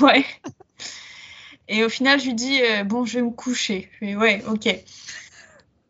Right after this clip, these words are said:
Et les contractions s'arrêtent de nouveau à vingt-deux heures. Et je me dis, « Non,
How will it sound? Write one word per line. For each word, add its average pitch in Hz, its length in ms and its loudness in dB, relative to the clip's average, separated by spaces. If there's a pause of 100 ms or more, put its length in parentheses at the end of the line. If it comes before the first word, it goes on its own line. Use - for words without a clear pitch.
(720)
Et 226 80 -2
les 233 200 4
contractions 240 720 -2
s'arrêtent 208 720 -4
de 202 120 -6
nouveau 180 460 -6 (340)
à 202 120 -2
vingt-deux 185 460 -2
heures. 165 340 -10 (600)
Et 180 60 -8
je 160 100 -12
me 170 100 -10
dis, « 160 240 -6
Non, 180 260 -2